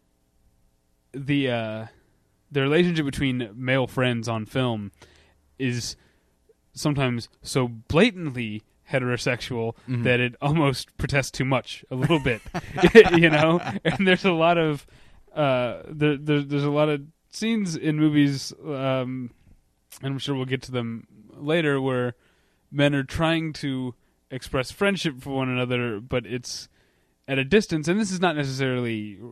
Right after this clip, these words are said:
Speaker 1: something that's wrong with the movie. It's just, it's the way it actually would be.
Speaker 2: Mm.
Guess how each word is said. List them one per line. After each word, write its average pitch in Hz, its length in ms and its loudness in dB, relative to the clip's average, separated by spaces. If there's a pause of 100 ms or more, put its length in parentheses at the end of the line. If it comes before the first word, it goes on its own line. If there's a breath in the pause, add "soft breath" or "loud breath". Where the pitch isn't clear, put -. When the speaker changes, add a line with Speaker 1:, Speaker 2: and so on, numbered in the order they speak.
(100)
Speaker 1:
something 127 240 -4
that's 117 120 -4
wrong 123 120 0
with 110 100 -6
the 113 60 -10
movie. 139 340 0
It's 117 100 -4
just, 120 200 -8
it's 117 380 -8
the - 120 -14
way 110 160 -6
it 107 80 -8
actually 113 340 -10
would 170 200 0
be. 107 260 -8 (100)
Speaker 2:
Mm. 113 260 -4